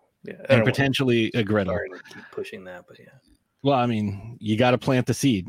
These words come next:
Speaker 2: You gotta plant the
Speaker 1: Yeah.
Speaker 2: seed. Pay it off at the end. Like, this is the long con. <laughs>
Speaker 1: This, this is, I mean, this is what we're writing the books for, is the griddle market.
Speaker 2: I quit the internet company. I wrote all these books,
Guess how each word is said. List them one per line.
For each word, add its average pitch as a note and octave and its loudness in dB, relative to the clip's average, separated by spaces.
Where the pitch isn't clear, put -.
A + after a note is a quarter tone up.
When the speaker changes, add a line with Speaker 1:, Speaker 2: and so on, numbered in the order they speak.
Speaker 2:
You G2 0
gotta G#2+ 0
plant A#2+ -2
the A2+ -4
Speaker 1:
Yeah. - -8
Speaker 2:
seed. G2+ -2
Pay C3 4
it C3+ 4
off C3 4
at C3+ -2
the B2 2
end. G#2+ 2
Like, G#2 0
this B2+ 0
is B2+ 0
the C3 0
long C3 4
con. - -4
<laughs> - 8
Speaker 1:
This, - -10
this F3 4
is, D3 0
I C#3 0
mean, C3 2
this C#3+ 0
is B2+ -8
what B2+ 4
we're A2 2
writing A2+ 2
the G#2 -2
books G#2+ 0
for, G2 -4
is F#2 -8
the - -8
griddle G2 -8
market. F2+ -12
Speaker 2:
I A#2 2
quit E3 0
the F3 0
internet E3 0
company. D#3 -2
I A#2+ 0
wrote C#3 2
all D#3 4
these D3 0
books, C3 -2